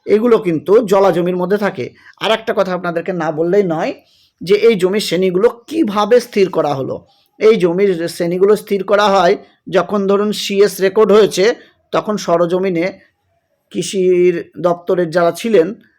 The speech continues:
তারা কিন্তু সেখানে সার্ভে করে, এবং সার্ভে করার পর সেইখানে যা পায় বর্তমানে দেখতে, সেখানে দেখা গেছে একটা বর্তমানে পুকুর আছে,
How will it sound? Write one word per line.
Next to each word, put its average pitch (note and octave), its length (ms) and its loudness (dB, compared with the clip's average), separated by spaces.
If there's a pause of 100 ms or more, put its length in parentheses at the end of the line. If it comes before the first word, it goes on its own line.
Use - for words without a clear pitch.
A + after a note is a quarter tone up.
(120)
তারা F3+ 220 0
কিন্তু F#3+ 380 -2 (340)
সেখানে F3+ 420 -4
সার্ভে F#3+ 440 0
করে, C3 260 -8 (260)
এবং F3+ 160 -2
সার্ভে F3 360 0
করার F3 260 0 (120)
পর F#3+ 220 0 (380)
সেইখানে B3 640 0
যা A3 380 0 (160)
পায় G#3 280 2
বর্তমানে F#3 520 0
দেখতে, F3 420 -6 (300)
সেখানে G#3+ 400 -2
দেখা G3 200 0
গেছে F#3+ 200 -2
একটা G3 100 -4
বর্তমানে F#3 320 -4
পুকুর F#3 280 -4
আছে, A#2 240 -8